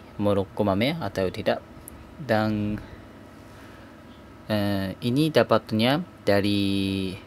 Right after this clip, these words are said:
rumah binatang saya. Eh, setiap tahun bikin ini ya. Hai. Eh, mudah dapat ini dan, eh,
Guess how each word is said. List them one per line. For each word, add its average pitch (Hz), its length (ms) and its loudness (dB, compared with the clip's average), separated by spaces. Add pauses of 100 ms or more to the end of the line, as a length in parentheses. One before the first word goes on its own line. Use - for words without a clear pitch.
(320)
rumah 101 480 2 (240)
binatang 104 560 0 (240)
saya. 107 400 0 (1080)
Eh, 95 380 -2
setiap - 320 -2
tahun 120 500 2 (800)
bikin 98 540 0
ini 95 320 0
ya. 135 80 -2 (400)
Hai. 85 240 0 (880)
Eh, 98 180 0
mudah 104 460 4
dapat 95 320 0 (160)
ini 135 320 0
dan, 101 300 0 (2500)
eh, 87 460 -4